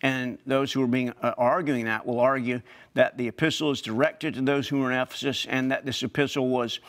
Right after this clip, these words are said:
addressed to the Ephesians is proved by the testimony of the ancient church. Remember, the ancient church said,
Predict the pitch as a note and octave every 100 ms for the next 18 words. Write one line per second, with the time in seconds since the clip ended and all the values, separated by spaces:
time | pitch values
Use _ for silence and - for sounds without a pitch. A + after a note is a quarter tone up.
0 | - - - - C3 A2+ C#3+ F3 - D#3
1 | B2+ B2 - C3+ C3 A#2 C3 A#2+ - -
2 | B2+ A2+ - - D#3+ D3+ B2+ B2 A#2+ -
3 | C#3+ C3+ C3+ B2+ B2+ A#2+ B2 B2 - -
4 | - C#3 - - G#2 A#2 C#3+ F3 C#3 A#2
5 | - - - C#3+ D3+ - G2 - F3+ D#3
6 | - - C3+ A2+